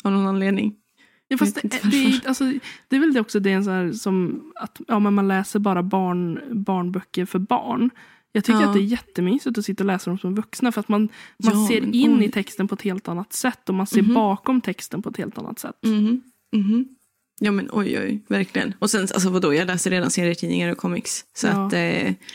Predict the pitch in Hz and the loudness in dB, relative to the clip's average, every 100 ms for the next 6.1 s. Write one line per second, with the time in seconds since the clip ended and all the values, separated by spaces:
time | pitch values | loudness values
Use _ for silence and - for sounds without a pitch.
0 | - - - 233 220 190 - - 247 254 | -18 -18 -10 0 2 4 2 2 2 2
1 | 254 240 226 220 208 - 226 202 190 - | 2 2 2 0 -2 -2 2 2 0 -2
2 | 214 226 - _ _ 208 - - 120 226 | 0 -2 -4 _ _ -10 -10 -10 -10 -4
3 | 208 214 220 220 214 202 202 - 202 - | 0 0 -2 0 2 2 0 -4 -6 -8
4 | 220 - - _ - 220 208 226 226 208 | -12 -12 -18 _ -4 0 2 4 4 4
5 | 208 202 196 190 - - 202 196 - 196 | 2 0 0 -4 -8 -6 -2 -2 -2 -8
6 | 202 | -8